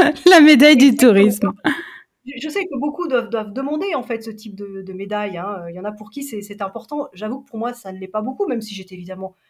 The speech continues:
Speaker 2: fière de la recevoir, de me dire, « Quelqu'un a estimé que je la méritais. » Tant mieux, tant mieux, c'est toujours plaisant. Mais je ne sais pas d'où elle vient.
Speaker 1: <laughs> Bon. Alors,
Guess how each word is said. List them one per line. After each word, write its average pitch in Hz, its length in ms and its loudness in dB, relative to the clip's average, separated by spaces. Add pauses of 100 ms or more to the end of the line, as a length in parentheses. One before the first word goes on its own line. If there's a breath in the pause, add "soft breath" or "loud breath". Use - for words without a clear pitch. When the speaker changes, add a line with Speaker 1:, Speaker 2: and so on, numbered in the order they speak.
Speaker 2:
fière 254 280 -6
de 220 60 -4
la 196 60 -4
recevoir, 302 320 -6
de 214 60 -8
me 208 40 -8
dire, « 214 160 -10
Quelqu'un 220 240 -6
a 240 60 -4
estimé 226 380 -8
que 226 120 -12
je 196 120 -10
la 185 100 -8
méritais. » 240 480 -8 (500)
Tant 175 120 -20
mieux, 285 480 -8
tant 190 100 -14
mieux, 277 200 -8
c'est 185 140 -16
toujours 220 200 -18
plaisant. 277 360 -10 (380 soft breath)
Mais 240 120 -6
je 247 80 -6
ne 220 40 -10
sais 214 120 -14
pas 233 120 -10
d'où 208 140 -10
elle 175 80 -14
vient. 156 260 -20
Speaker 1:
<laughs> 190 300 0
Bon. 180 400 -2 (840 loud breath)
Alors, 262 300 6